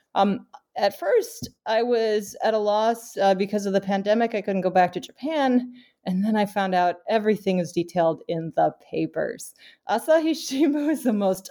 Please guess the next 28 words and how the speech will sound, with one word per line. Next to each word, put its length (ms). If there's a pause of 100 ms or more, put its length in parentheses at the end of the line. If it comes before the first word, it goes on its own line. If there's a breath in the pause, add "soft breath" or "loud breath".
amazing, 720
magical 480
resource 520
for 180
anyone 340
who 100
wants 200
to 40
find 240
out 140
about 260
anything 300
in 80
Japanese 360
history, 280
because 320
it's 160
there. 480 (560 loud breath)
Um, 240
they 120
weren't 260
hiding 380
anything. 680 (320 loud breath)
Um, 400
always 640
there 180
were, 540
uh, 40